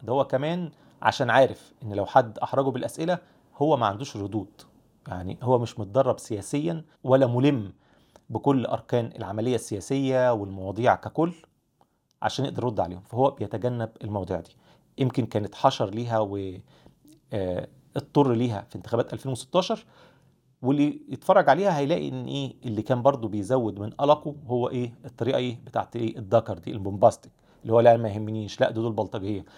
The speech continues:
لا دول مش عارف ايه، حاجات يقدر يتم تدريبه عليها ويقدر يأديها. انما هيعتمل له جريلينج، هيتعمل له، آه، يتزنق في مواضيع، لا، ما عندوش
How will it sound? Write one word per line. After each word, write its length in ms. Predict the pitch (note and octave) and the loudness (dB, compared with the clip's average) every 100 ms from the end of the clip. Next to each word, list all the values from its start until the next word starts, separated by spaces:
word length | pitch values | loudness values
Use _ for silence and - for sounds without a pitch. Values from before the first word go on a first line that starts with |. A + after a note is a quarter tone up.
| - | -4
لا 80 | B2 | 0
دول 140 | B2 A#2+ | 0 -2
مش 180 | A2 | 0
عارف 180 | A2 G#2 | 0 0
ايه، 60 | - - - | -10 -16 -4
حاجات 280 | A#2 D3 F3 | 2 2 2
يقدر 220 | - A2+ | 0 -2
يتم 240 | A2 C#3+ | -2 -4
تدريبه 380 | A#2+ G#2+ C#3 B2 | -4 -6 2 6
عليها 340 | B2+ F3 F3+ D#3+ | 6 4 -2 -4
ويقدر 280 | C#3 A2 - | -6 -4 -6
يأديها. 420 | - - A2 - - B2 | -8 -14 -16 -16 -8 -2
انما 420 | A2+ C#3 C3+ F#2+ _ _ - _ - | 4 4 4 -2 _ _ -20 _ -10
هيعتمل 600 | G2 G2+ G2+ - A#2+ C#3+ | -2 0 0 0 0 4
له 80 | B2 | 4
جريلينج، 500 | B2+ D3+ F#3 F#3+ A2+ | 6 6 4 0 -6
هيتعمل 440 | G2+ G#2 B2+ B2+ | -4 -2 0 0
له، 140 | A#2+ - - - _ _ - | -2 -4 -12 -20 _ _ -4
آه، 340 | G2 F#2 F2+ A#2+ | 0 0 -2 -2
يتزنق 440 | G#2+ A2 D#3 - | 4 6 6 4
في 120 | - | 0
مواضيع، 380 | B2+ C3+ F#3 E3 | 4 4 4 0
لا، 140 | G#2+ - - _ - | -2 -6 -20 _ -8
ما 80 | A2 | -4
عندوش 440 | G#2 A2+ - - | -2 -4 -6 -12